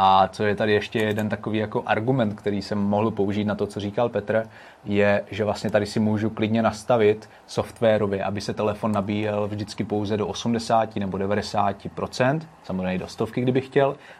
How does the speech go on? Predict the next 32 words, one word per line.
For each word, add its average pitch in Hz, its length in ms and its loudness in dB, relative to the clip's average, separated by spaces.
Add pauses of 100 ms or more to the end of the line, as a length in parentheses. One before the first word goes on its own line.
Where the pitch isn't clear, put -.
ale 107 120 2
tím, 110 160 0
že 104 80 0
to 117 80 -2
mám 117 120 6
nastavené 110 400 0
do 107 60 0
těch 107 160 -4
osmdesáti 104 560 -2
procent, 101 360 -6
tak 95 120 -6
jako 101 320 -2 (640)
šetřím 113 440 2
tu - 80 0
baterku, 107 800 0
eh, 101 460 0
i - 20 -6
tady 104 220 0
tímto 107 300 -2
způsobem. 92 680 -2 (520)
Takže 107 200 0
jako 110 260 6
za 113 100 4
mě 113 160 4
Zenfone 117 380 2
osm 123 440 0
super, 120 540 0
určitě 117 300 -4
se 113 100 -2
podívejte 107 480 -2
na 95 180 0
recenzi. 110 580 0